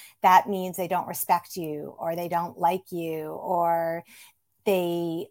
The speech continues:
are just looking to make your life difficult, or that they're even doing it on purpose. Half the time they're doing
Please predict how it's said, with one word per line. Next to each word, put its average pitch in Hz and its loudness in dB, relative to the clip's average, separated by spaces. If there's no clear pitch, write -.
are 170 -2
just - -4
looking 196 -4
to - -10
make 175 -8
your 175 -6
life 170 -2
difficult, 196 -2
or 214 6
that 240 2
they're 262 2
even 277 0
doing 269 0
it 247 0
on 214 4
purpose. - -4
Half 269 0
the 226 -4
time 202 -2
they're 180 -4
doing 214 -2